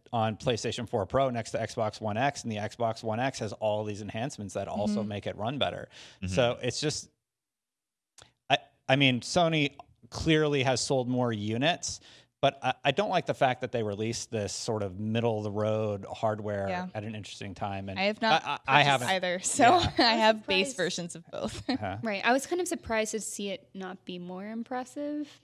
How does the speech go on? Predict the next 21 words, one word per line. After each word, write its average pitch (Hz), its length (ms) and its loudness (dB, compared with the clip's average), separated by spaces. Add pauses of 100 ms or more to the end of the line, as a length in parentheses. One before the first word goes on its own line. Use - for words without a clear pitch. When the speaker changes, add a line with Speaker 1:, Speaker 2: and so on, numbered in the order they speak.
Speaker 4:
but - 120 -2
Speaker 1:
Mm-hmm. 107 200 -4 (600)
I 135 100 10
Speaker 4:
it's 175 80 6
fine. 185 100 4
Speaker 1:
remember, 185 140 2 (120)
I 131 60 6
remember 147 220 6
we 127 120 2
came 131 200 2
Speaker 3:
I 101 40 10
have 101 120 10
Speaker 1:
back 113 80 2
Speaker 3:
a - 40 -4
Speaker 1:
and 117 80 -2
did 87 120 6
our 82 80 2
Speaker 3:
P - 20 -4
S - 40 -12
four 90 100 6
Speaker 1:
cover- 85 380 6